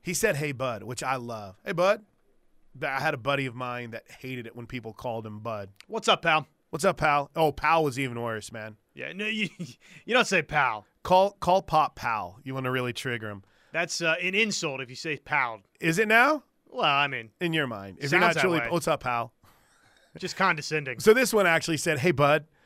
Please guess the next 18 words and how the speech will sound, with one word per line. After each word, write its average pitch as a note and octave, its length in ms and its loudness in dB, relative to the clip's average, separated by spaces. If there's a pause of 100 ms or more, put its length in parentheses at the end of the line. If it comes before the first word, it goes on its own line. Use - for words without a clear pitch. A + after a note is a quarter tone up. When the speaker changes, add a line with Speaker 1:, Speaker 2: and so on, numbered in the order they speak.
(140)
Speaker 1:
what's F3 220 2
your G#3 100 8
opinion F#3 340 2
of D3+ 140 0
Riley E3 340 6
skipping D3+ 400 -4
practice D3+ 460 -2
again C#3 220 -6
for C#3+ 100 -12
the B2+ 80 -12
second C3 380 -8
straight A#2+ 320 -8
day?" A2 280 -12 (2250)
Speaker 2:
Something's C#3+ 580 -2
up. C3+ 240 -4
I F3 40 -8
mean, E3+ 160 -4
it, F3+ 240 -6